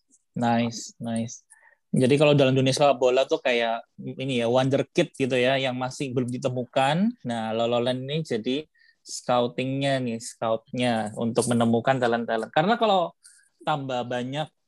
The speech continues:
masyarakat Indonesia yang teredukasi mengenai hukum, kasusnya juga kan pasti tambah banyak. Kalau kasusnya tambah banyak, pastinya juga butuh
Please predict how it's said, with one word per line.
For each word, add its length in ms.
masyarakat 360
Indonesia 380
yang 100
teredukasi 800
mengenai 300
hukum, 400
kasusnya 480
juga 240
kan 80
pasti 320
tambah 240
banyak. 400
Kalau 160
kasusnya 400
tambah 160
banyak, 320
pastinya 320
juga 240
butuh 440